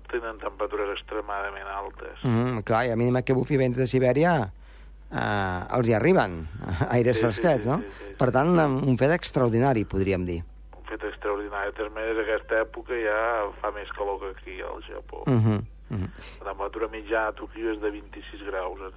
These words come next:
Speaker 1: sembla, al juliol.
Speaker 2: Al juliol. Però és bastant elevada, eh?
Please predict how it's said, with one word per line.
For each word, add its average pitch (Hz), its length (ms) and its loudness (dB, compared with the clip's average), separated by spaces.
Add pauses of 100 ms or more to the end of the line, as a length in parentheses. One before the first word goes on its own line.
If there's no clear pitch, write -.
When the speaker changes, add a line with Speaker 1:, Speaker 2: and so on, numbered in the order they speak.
Speaker 1:
sembla, - 300 -12
al 92 120 -12
juliol. - 420 -16 (200)
Speaker 2:
Al 113 120 0
juliol. 110 380 2 (680)
Però 120 160 2
és 95 140 2
bastant 104 320 0
elevada, 85 420 2
eh? 123 80 4